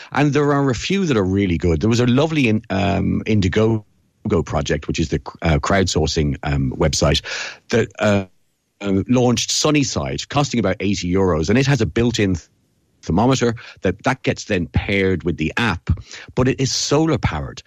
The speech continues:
So, you know, if we, <laughs> particularly in Ireland, if you get enough sun over the winter, um, it powers itself and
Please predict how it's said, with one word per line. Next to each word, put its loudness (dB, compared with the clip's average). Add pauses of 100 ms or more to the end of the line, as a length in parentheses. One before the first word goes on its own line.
(160)
So, 0
you 0
know, 2
if -4
we, 2
<laughs> -2
particularly 0
in 4
Ireland, 2
if -2
you 0
get 0
enough 0
sun -2
over 2
the 2
winter, 2 (300)
um, 4
it -2
powers 2
itself -4 (260)
and 4